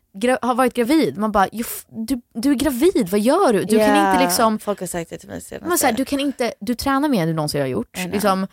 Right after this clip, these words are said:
Speaker 1: du har jobbat, du har tagit hand om två barn. Alltså så här, you're doing everything. Och samma sak med pappa, jag tror att det är vissa, och jag kommer säkert också känna så att så här,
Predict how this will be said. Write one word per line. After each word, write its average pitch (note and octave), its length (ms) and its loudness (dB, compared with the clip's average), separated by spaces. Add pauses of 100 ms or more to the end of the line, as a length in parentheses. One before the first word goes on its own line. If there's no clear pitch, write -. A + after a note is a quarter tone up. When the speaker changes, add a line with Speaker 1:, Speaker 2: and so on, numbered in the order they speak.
(260)
Speaker 1:
du A#3 140 0
har A3 140 2
jobbat, G#3 640 0
du G3+ 140 2
har F3+ 420 2 (180)
tagit G3+ 220 -2
hand G3 140 0
om F3 60 -4
två E3+ 180 -2
barn. E3 540 2
Alltså A#3 200 -2
så A3 100 0
här, E3+ 100 4
you're F#3 180 -2
doing C4 360 2
everything. F#3 680 0 (140)
Och - 220 -4
samma B3+ 140 2
sak A#3+ 80 0
med A#3+ 100 -2
pappa, A#3+ 240 0
jag A3 100 0
tror A3 100 0
att - 100 -16 (260)
det F3+ 220 -4 (140)
är - 20 0
vissa, B3 580 0 (160)
och A3 100 2
jag F#3+ 200 4
kommer C4+ 140 -2
säkert A#3 240 0
också A#3+ 240 -2
känna F#3+ 180 -2
så E3 100 -4
att D#3 120 -6
så D#3+ 60 -4
här, D3+ 180 -8